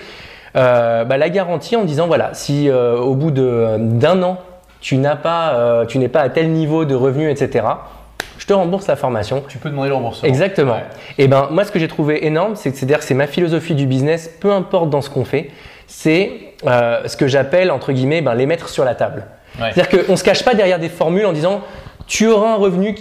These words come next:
Speaker 1: convenable. Non, on donne des chiffres. Et toi, tu, et ça, ça m'a énormément plu parce que dans Fast and Fluent, on fait pareil. On dit pas, tu vas apprendre une langue plus rapidement. On dit pas, tu vas apprendre une langue plus vite que si tu le faisais pas. On dit,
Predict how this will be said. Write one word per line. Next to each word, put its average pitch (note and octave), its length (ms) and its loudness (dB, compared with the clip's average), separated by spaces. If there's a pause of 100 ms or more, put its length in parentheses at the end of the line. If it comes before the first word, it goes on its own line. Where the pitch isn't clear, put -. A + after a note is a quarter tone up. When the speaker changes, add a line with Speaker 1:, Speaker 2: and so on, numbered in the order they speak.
Speaker 1:
convenable. F3 600 0
Non, F#3 200 2
on D3+ 80 2
donne A3+ 140 2
des F#3 100 2
chiffres. - 400 -6
Et C#3 100 2
toi, A#3+ 120 2
tu, D#3+ 220 -2 (240)
et C#3+ 80 0
ça, F#3 120 0
ça G3+ 160 0
m'a G3+ 180 2 (260)
énormément G#3 420 4
plu B3 160 -4
parce - 160 -2
que F3 220 2
dans D3+ 120 2
Fast F3+ 220 0
and F3+ 80 2
Fluent, G#3+ 220 0
on E3+ 80 0
fait D#3+ 160 -2
pareil. C3+ 340 2
On B2+ 60 0
dit D3+ 140 -2
pas, A#3+ 120 0
tu F#3 200 -4
vas D#3 160 0
apprendre E3 280 -2
une C#3 60 0
langue E3 160 -2
plus D#3+ 180 -4
rapidement. A2 460 -2 (720)
On D#3 100 2
dit E3 140 2
pas, B3 160 -2
tu D#3+ 140 -4
vas D3 100 4
apprendre C#3 240 0
une D3+ 80 0
langue E3+ 160 0
plus G3 180 4
vite A#3+ 220 0
que G3 80 2
si F#3+ 160 -6
tu - 100 -6
le E3 60 0
faisais C#3 300 -2
pas. A2 240 -2
On B2+ 100 0
dit, A3+ 240 0